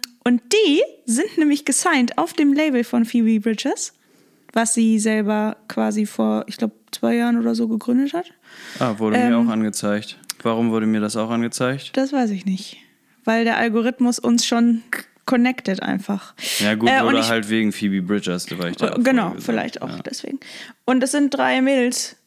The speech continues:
Speaker 1: ähm, finde ich mega cool. Den Song Anything But Me. Richtig geile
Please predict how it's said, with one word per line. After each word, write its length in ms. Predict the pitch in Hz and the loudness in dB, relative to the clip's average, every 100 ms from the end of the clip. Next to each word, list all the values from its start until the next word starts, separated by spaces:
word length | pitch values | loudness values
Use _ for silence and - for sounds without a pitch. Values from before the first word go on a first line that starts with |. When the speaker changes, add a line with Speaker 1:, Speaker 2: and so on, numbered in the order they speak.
| _ | _
Speaker 1:
ähm, 640 | 240 240 240 233 233 233 - | 0 2 2 2 2 2 -2
finde 220 | - 254 | -4 -2
ich 80 | 254 | 2
mega 240 | 254 247 233 - | 2 2 -2 0
cool. 340 | 247 247 247 - _ - | 2 2 0 -6 _ -2
Den 160 | 240 233 | 2 2
Song 300 | - 254 247 - | 2 0 0 0
Anything 580 | 262 311 - 262 254 214 | 2 2 2 4 4 2
But 220 | 226 226 | 0 2
Me. 300 | 220 214 202 - _ _ _ - | 4 4 0 -8 _ _ _ -8
Richtig 460 | 233 262 - 254 - | -4 -2 0 -2 2
geile 540 | 254 254 247 247 262 | 2 2 2 0 -2